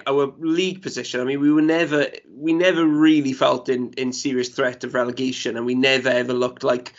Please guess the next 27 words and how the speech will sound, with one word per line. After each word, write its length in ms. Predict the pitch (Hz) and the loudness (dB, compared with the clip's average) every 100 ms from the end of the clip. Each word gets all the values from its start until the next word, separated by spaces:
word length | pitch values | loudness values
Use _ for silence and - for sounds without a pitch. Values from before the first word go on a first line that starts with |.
| - - - - | -20 -20 -20 -20
you 260 | 123 143 127 | -8 0 2
know, 120 | 123 | 2
seriously 420 | - 139 127 131 | 2 0 0 -2
challenging 400 | 139 123 123 131 | 0 0 0 -6
for 100 | 131 | -8
the 60 | 127 | -8
playoffs. 540 | 156 151 127 117 - | -4 -2 -4 -8 -12
It's 140 | 147 | -6
mad 340 | 147 147 160 147 | -2 0 0 -4
that 80 | 139 | -6
we 100 | 143 | -4
were 80 | |
so, 400 | 131 - 139 131 - _ | -6 -2 -2 -2 -10 _
so 400 | - - 151 143 | -14 -6 -4 -4
fixed 460 | - 156 147 - 143 | -4 -6 -6 -6 -4
in 160 | 131 | 0
mid-table 640 | 139 131 - 147 127 120 117 | 0 -2 -2 -2 -2 -6 -6
when 200 | 123 127 | -4 -4
we've 160 | 131 | -2
had 200 | 135 131 | -2 -2
such 340 | - 147 131 139 | -2 -4 -4 -4
an 80 | |
up 160 | 139 139 | -6 -6
and 100 | 123 | -6
down 220 | 127 127 | -4 -6
season, 360 | 135 143 139 110 | -4 -4 -4 -8
really. 360 | 82 65 - | -10 -10 -12